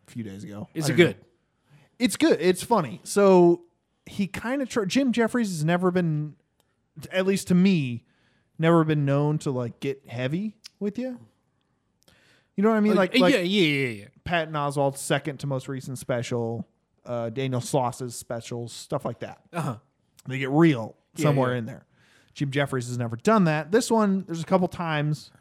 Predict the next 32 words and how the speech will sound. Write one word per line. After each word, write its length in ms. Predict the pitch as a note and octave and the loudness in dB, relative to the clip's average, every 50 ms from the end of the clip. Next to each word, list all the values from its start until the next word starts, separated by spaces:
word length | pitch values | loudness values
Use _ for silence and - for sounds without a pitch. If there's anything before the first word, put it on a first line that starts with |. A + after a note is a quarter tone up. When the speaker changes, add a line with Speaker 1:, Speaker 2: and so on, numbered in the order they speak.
| _ _ _ _ | _ _ _ _
Speaker 1:
where 140 | - C#3 B2+ | 0 0 0
he's 480 | - - E3 D3+ C#3 - - - - _ _ | 2 0 0 0 0 -2 -6 -8 -10 _ _
sort 260 | - - C#4+ F#4+ - | -10 -4 -2 0 0
of 140 | F#3+ C3 - - _ _ _ _ _ | 0 -2 -4 -12 _ _ _ _ _
briefly 340 | - F3+ F3+ - - C#3 B2+ | 0 0 0 0 -4 -6 -6
glosses 540 | F#2+ B2 D3+ D3+ D#3 E3 - - D#3 C#3+ | -4 0 0 2 2 0 0 -2 2 4
over 520 | D3+ D#3 F3 E3+ F3 F#3 F#3+ G3+ G#3 G3+ - _ - - - | 6 6 6 6 6 4 4 4 2 0 -4 _ -20 -20 -20
<laughs> 180 | - _ _ | -20 _ _
kind 180 | - - D3 E3 | -12 -8 -4 -2
of 60 | D#3+ D3 | -2 -2
a 60 | C3 | 2
heavy 300 | C3 D#3 E3 F3 F#3+ F3+ | 2 4 6 6 8 8
moment 440 | E3+ E3 E3+ F#3 F#3+ G#3 A#3+ B3 - _ _ _ _ _ _ _ _ _ | 8 8 8 8 8 6 4 2 -2 _ _ _ _ _ _ _ _ _
in 140 | D#3+ D#3+ E3+ | 4 6 8
his 180 | F3+ E3+ D#3+ | 8 8 8
own 220 | D#3+ D#3+ E3 E3+ D#3+ | 6 6 6 4 4
personal 400 | E3+ F3 F3+ F3+ F#3+ G3+ G#3 G#3 | 2 0 0 0 0 0 0 0
life, 320 | G#3 G#3+ A#3 C4 C4 - _ | 0 -2 -2 -6 -8 -10 _
Speaker 2:
Yeah, 160 | G3 D3 D3 | -6 -4 -4
yeah. 260 | D3 C3+ B2 A2+ G#2 - _ _ _ _ _ _ _ _ _ _ _ _ _ _ _ _ _ _ _ _ _ _ _ | -4 -4 -6 -8 -12 -14 _ _ _ _ _ _ _ _ _ _ _ _ _ _ _ _ _ _ _ _ _ _ _
Speaker 1:
but 120 | D#3 F3 E3+ | 0 4 4
then 120 | F#3 F3+ | 4 6
goes 180 | E3 E3 D#3+ D3 | 8 6 6 8
right 160 | D#3+ D#3+ D#3 | 6 4 6
back 200 | D3+ D3+ D3 C#3+ | 6 6 4 4
into 120 | D3+ D3+ C#3 | 0 -2 2
jokes. 260 | C#3 D3 C#3+ C#3 - | 4 4 4 4 2
And 60 | - | 0
you're 80 | D3+ D3+ | 0 2
like, 80 | E3+ | 4
Speaker 2:
That's 360 | A3 A#3 A#3+ - - - G#4+ | 4 4 4 2 -4 -10 -10
Speaker 1:
"Well." 540 | G#4+ G#4 A4 A4 A4 A4 A4+ A#4 A4+ - - | -8 -8 -6 -4 -4 -2 -2 -2 -4 -4 -8